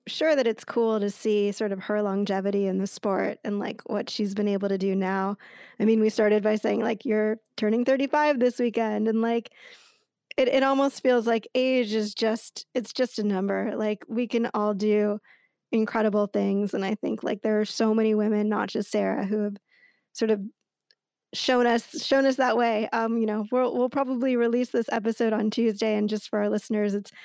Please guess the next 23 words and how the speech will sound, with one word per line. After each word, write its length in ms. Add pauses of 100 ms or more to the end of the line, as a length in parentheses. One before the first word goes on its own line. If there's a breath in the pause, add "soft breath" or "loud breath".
(320 loud breath)
Women's 320
History 380
Month. 320
So 180
we're 200
celebrating, 760
you 100
know, 180
strong 560
women 400
that 260
are, 320
are 200
good 260
role 180
models. 460
And 100
I 80
think, 280
like, 260 (680 loud breath)
women 280
are 120
just 440